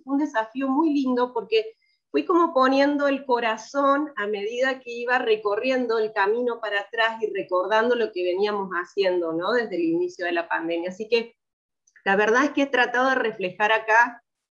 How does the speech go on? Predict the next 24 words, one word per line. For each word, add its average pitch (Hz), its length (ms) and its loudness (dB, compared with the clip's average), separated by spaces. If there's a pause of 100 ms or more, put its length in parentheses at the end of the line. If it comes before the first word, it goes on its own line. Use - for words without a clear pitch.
en 202 220 0
unas 247 260 0
pocas 254 300 2
diapositivas 220 840 -4
todo 233 140 2
el 233 80 2
trabajo 220 340 -2
que 214 120 -2
se 226 120 -4
ha 233 80 2
hecho 240 320 2
y 254 80 -4
trayendo 262 480 2
también 269 280 0
un 269 80 -2
poco 254 160 -6
a 254 80 -4
colación 226 500 0
lo 240 120 -2
que 233 120 -4
han 247 100 -4
hecho 262 320 -4
otros 247 320 -4
grupos 226 540 2